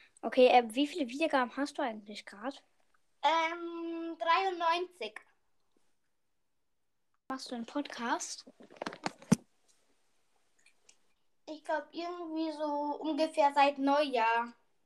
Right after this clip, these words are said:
Speaker 1: Oh, ist ja noch nicht so lange. Ähm, ja, bei mir hat's auch erst mal eine Zeit gedauert, bis ich die fünfzig Wiedergaben geknackt hab. Dann ging's die Zeit richtig bergauf.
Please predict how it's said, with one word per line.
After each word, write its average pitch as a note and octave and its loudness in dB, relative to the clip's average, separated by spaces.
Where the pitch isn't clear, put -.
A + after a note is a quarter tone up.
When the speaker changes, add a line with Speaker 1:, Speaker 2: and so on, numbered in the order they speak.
Speaker 1:
Oh, B3 0
ist C4+ -4
ja C4 -8
noch B3 -12
nicht B3 -12
so A3+ -14
lange. A3 -10
Ähm, B3+ -2
ja, C#4 2
bei C4+ 0
mir C#4+ 0
hat's D4 -6
auch D#4 4
erst C#4+ 0
mal C4 0
eine C4 0
Zeit C4 -6
gedauert, C4 0
bis C#4 -6
ich C#4+ -10
die - -16
fünfzig C#4 -12
Wiedergaben C4 -2
geknackt B3+ -4
hab. B3+ -8
Dann B3 -2
ging's B3 -14
die B3+ -18
Zeit B3 -6
richtig - -10
bergauf. B3 -2